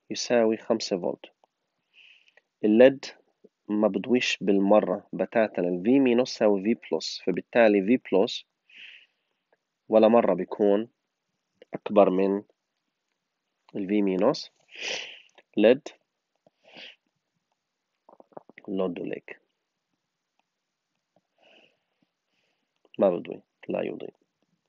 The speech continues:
لما يكون آه، متأسف. أنا هان، أنا خربشت. أنا هاني أعتذر لأنه أنا خربشت. لأنه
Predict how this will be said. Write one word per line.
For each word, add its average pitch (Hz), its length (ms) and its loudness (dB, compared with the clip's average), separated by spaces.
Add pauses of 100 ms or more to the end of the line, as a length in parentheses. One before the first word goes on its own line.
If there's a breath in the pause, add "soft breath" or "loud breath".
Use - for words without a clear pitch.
(3750 loud breath)
لما 101 200 4
يكون 175 580 4 (600 loud breath)
آه، 117 200 8
متأسف. - 500 -6 (460 loud breath)
أنا 104 200 -2
هان، - 100 -2
أنا 113 120 -2
خربشت. - 600 -10 (640)
أنا 95 320 -4
هاني 98 180 -4
أعتذر 98 480 -8
لأنه 92 280 -6
أنا 98 100 -6
خربشت. - 680 -14 (1600)
لأنه 101 680 0